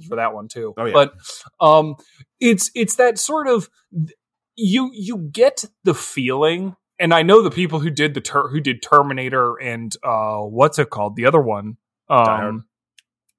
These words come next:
Speaker 1: Die Hard. There we go. I was thinking with an M.
Speaker 2: Those were the
Speaker 1: But
Speaker 2: writers, but, you know, same, same idea
Speaker 1: Yeah,
Speaker 2: here.
Speaker 1: yeah, there we go.
Speaker 2: Yeah.
Speaker 1: The writers. I know the writers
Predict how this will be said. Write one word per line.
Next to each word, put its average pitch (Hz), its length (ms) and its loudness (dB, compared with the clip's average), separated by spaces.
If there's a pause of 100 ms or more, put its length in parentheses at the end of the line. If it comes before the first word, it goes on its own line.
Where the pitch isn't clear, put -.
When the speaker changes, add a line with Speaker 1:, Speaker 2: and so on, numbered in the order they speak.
(180)
Speaker 1:
Die 151 220 8
Hard. 117 320 2
There 120 160 -6
we 117 100 -8
go. 101 320 -10
I 117 40 -6
was 117 140 -6
thinking 131 360 -10
with 117 160 -20
an 104 140 -20
M. 117 180 -16
Speaker 2:
Those 139 180 -4
were 170 60 -4
the 165 100 -4
Speaker 1:
But 139 220 0
Speaker 2:
writers, 143 240 6
but, - 160 -12
you 123 80 -14
know, 101 140 -8
same, 107 520 -10
same 113 280 -10
idea 101 320 -2
Speaker 1:
Yeah, 247 320 8
Speaker 2:
here. 220 80 -4
Speaker 1:
yeah, 214 220 4
there 175 140 0
we 165 120 2
go. 143 140 2
Speaker 2:
Yeah. 131 40 -8
Speaker 1:
The 135 80 -4
writers. 139 480 2
I 170 80 0
know 233 200 6
the 226 120 4
writers 139 460 0